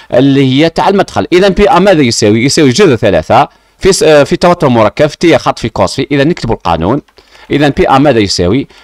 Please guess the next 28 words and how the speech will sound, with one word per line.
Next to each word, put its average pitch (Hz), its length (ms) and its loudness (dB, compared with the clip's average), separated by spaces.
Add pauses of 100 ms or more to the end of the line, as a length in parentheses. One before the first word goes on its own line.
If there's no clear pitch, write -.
(100)
يساوي 180 260 2
جذر 143 220 0
ثلاثة 101 460 0
في - 140 -6
توتر 180 320 0
مركب 101 360 -2
في - 140 -8
تي 139 280 0
خط - 260 -6
في 110 100 -6
كوس - 300 -4
في. 135 240 -4 (320)
من 131 140 -2
بعدها 117 520 0
نبداو 107 360 -2
نعوضوا. 85 420 -4 (280)
نجيبوا 147 380 0
الوثائق 120 440 -2
الصانع. - 360 -4 (340)
إذا 175 160 2
توتر 175 380 0
مركب 143 340 0
ثلاثمية 123 340 -2
وثمانين 90 320 -2
فولت، 131 280 0 (280)
التيار 175 460 0
واش 160 180 -2
هو؟ 104 320 0